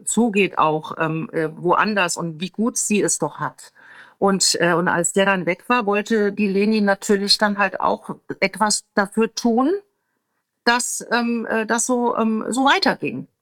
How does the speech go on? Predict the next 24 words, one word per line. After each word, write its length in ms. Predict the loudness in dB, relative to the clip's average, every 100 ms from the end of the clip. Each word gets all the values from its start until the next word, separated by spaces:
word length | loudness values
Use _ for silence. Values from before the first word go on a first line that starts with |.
| _ _ _ -2
Und 140 | 0
natürlich 340 | 2 2 0 2
war 80 |
das 160 | -2 -2
total 320 | -4 -2 0
schwierig, 320 | 0 -2 -2
sich 220 | 0 0 0
gegen, 260 | 0 -2 -6 -20 -16 0
gegen 200 | 2 2
die 80 | 2
ganzen 360 | 2 2 4 4
Männer, 420 | 4 2 2 0
äh, 120 | -2
zu 140 | -2 -2
behaupten, 460 | 0 0 -2 -2
die 100 | 0
einen 300 | 2 2 2
nicht 140 | 0 2
ernst 340 | 0 0 -2
genommen 340 | -2 0 0 0
haben. 220 | 0 0
Und 160 | -2
viele 240 | 0 2 4
Männer, 360 | 2 2 0